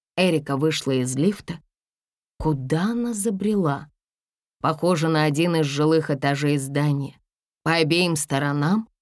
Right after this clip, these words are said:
располагались в ряд белые двери с золотыми номерами, а в конце коридора, рядом с открытой дверью, виднелась тележка для уборки — возле которой стояла пожилая женщина в леггинсах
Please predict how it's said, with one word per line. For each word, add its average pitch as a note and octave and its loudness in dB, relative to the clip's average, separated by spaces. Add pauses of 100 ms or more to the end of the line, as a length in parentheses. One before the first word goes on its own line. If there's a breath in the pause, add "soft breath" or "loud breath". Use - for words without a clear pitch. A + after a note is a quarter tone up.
(180)
располагались E3+ 2
в C#3 -2
ряд D#3+ 2
белые D3+ 2
двери D3 0
с E3 -2
золотыми D3+ 2
номерами, C3+ 0 (420 soft breath)
а E3+ 0
в - -6
конце D#3+ 0
коридора, D#3 2
рядом D#3 2
с D3+ -4
открытой C#3+ -2
дверью, F3 -2 (320 loud breath)
виднелась C4 0
тележка G#3+ 0
для C3+ 0
уборки — D3 -2 (420 soft breath)
возле D#3 2
которой C#3+ 0
стояла C#3 0
пожилая C3+ -2
женщина C3+ -2
в A#2+ -10
леггинсах F#3 -2